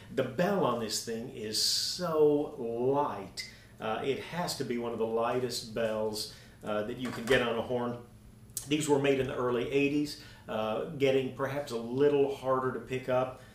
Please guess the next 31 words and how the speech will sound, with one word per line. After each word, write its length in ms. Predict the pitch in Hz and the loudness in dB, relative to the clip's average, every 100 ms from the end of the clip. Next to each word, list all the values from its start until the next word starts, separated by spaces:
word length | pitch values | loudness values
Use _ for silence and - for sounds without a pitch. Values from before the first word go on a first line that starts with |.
| - - | -16 -8
I 100 | 104 | -6
don't 200 | 110 135 | -4 -4
think 220 | 135 120 | -4 -2
there 100 | 120 | 2
were 160 | 117 110 | 4 4
really 460 | 135 170 110 113 - | 2 2 0 -2 -8
that 300 | - 117 127 | -6 -6 -4
many 380 | 120 131 147 117 | -4 -4 -2 -2
ever 180 | 107 113 | -2 -2
made. 360 | 127 143 - - - | 0 -2 -2 -10 -6
This 180 | 220 233 | -2 0
was 140 | 247 165 | -2 -2
the 80 | |
horn, 240 | 156 165 156 | -2 0 0
I 160 | 151 | 0
believe, 480 | 143 131 135 127 117 | -2 0 0 -2 -4
that 140 | 131 - | -8 -10
Phil 420 | - 165 165 160 | -8 -4 -2 -2
Driscoll 500 | - 143 135 123 113 | 2 2 2 -2 -6
was 200 | 107 98 | -4 -6
using 400 | 120 117 117 113 | -6 -4 -6 -6
when 80 | 120 | -6
he 120 | 120 | -4
had 160 | 117 | -4
his 140 | 110 101 | -4 -6
Grammy 500 | 107 123 123 123 113 | -6 -4 -4 -4 -4
run 240 | 120 120 | -4 -2
in 60 | 113 | -4
the 60 | |
mid 240 | 107 113 - | -2 -2 -2
eighties. 520 | 135 131 135 135 - | -2 -2 -2 -6 -8